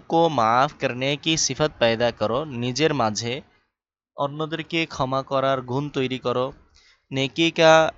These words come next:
हुक्म करो," ভালো কাজের আদেশ করো, "और नासमझ लोगों से ना उलझो," এবং নির্বোধ লোকদের সাথে তর্কে লিপ্ত হও না, ঝগড়া করো না।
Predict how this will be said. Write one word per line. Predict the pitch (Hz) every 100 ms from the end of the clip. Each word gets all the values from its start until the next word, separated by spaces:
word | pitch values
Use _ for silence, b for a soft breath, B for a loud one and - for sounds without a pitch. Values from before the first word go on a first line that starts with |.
| -
हुक्म | 139 139 170
करो," | 160 135 131 135 143
ভালো | 120 120 135
কাজের | 139 143 139
আদেশ | 139 113 123 -
করো, | 151 135 139 -
"और | 131 131
नासमझ | 117 127 131 143 139 131
लोगों | 120 113 110 143
से | 147 - 135
ना | 110 101
उलझो," | 110 107 101 - 107 98 92 _ _ B B B B
এবং | - 127 156 143 123 131
নির্বোধ | 139 147 165 175
লোকদের | 135 131 120 147
সাথে | - 135 - 127 165
তর্কে | - 131 131 160 165 180 120 - - - - 117
লিপ্ত | 127 139 -
হও | 139 127
না, | 135 156
ঝগড়া | 143 113 113 110
করো | 90 90
না। | 92